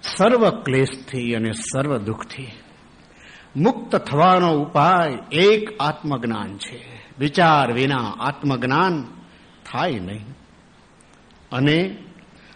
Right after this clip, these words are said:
અસત્સંગ તથા અસત પ્રસંગથી જીવનું વિચાર બળ પ્રવર્તતું નથી, એમાં કિંચિત માત્ર સંશય નથી.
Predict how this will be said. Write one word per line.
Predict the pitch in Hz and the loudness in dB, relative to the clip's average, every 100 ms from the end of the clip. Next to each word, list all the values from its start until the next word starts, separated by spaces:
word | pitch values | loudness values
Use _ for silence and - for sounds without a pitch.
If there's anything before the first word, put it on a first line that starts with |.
| _ | _
અસત્સંગ | 151 160 202 - - 160 - 151 180 208 254 240 - - - - - - - - - | -2 0 0 -2 -6 -8 -6 -2 2 4 4 2 -2 -10 -20 -20 -20 -20 -20 -14 -6
તથા | 147 151 143 123 - - | -4 0 2 0 -4 -8
અસત | 170 180 - - 180 - | -4 -4 -4 -6 -6 -6
પ્રસંગથી | - 160 - 277 233 - 175 147 | -6 -4 2 4 4 2 2 2
જીવનું | 110 120 202 202 175 147 117 | 0 2 4 4 4 2 0
વિચાર | 131 139 151 135 113 | -2 0 2 2 0
બળ | 131 190 151 107 - - - - - - - | 2 2 0 -8 -18 -20 -20 -20 -20 -14 -2
પ્રવર્તતું | 165 190 262 254 - 202 170 | 2 4 2 2 0 4 4
નથી, | 139 139 - 214 170 113 - - - - - | 4 2 0 -2 -2 -6 -14 -20 -20 -20 -4
એમાં | 180 185 151 117 - - | 0 2 2 -2 -6 -4
કિંચિત | 165 196 202 196 160 - 127 | 0 0 0 0 -2 -4 -4
માત્ર | 123 139 165 - 135 104 | 0 0 0 -4 -6 -6
સંશય | - - 165 240 - 226 131 | -8 -4 -2 -2 0 0 0
નથી. | 104 113 120 | -2 -8 -14